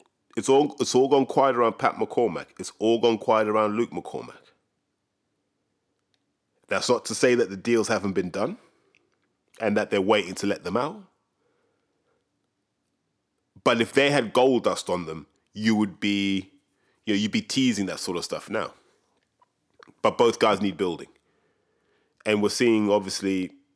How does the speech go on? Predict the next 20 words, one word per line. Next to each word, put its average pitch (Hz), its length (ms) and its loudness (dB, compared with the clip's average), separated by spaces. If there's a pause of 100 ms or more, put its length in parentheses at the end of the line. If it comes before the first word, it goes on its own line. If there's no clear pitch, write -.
(240)
you 95 80 -6
know, 87 240 -4 (260)
some - 200 -2
of 104 40 -2
these 101 140 -4
other 101 160 0
guys 95 260 -2
are - 20 -10
coming 98 240 -4
through 95 240 -4
now, 92 140 0
like 85 120 -6
Callum 95 320 -4
French, 95 680 -4
Peter - 260 -6
McGrail 95 360 -2
are 90 40 -4
also 92 260 -4
coming 92 260 -6
through. 101 300 -2